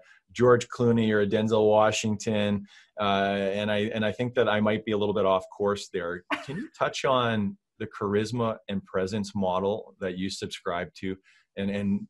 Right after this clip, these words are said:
a little bit of the research behind what it actually is, so, so people can get a, a, an, a real definition of what charisma is meant to be?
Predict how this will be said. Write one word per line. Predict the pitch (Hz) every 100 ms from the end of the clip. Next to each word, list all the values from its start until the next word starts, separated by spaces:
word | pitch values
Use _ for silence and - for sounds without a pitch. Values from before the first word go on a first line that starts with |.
| 110
a |
little | 117 160
bit | 180
of | 170
the | 127
research | 92 110 - 135 127
behind | - - 110 110 113
what | 98 98
it | 107 -
actually | 85 98 - 120 117
is, | - 80 110 123
so, | - 98 -
so | - 101
people | - - 117
can | 117 98
get | 117
a, | 95 - -
a, | 92 -
an, | 98 104
a | 98
real | 95 98 120 156 156
definition | 151 156 151 139 151 160
of | 151
what | 127 135 -
charisma | 127 135 143 123
is | 101
meant | 104 117 -
to | 107
be? | 95 170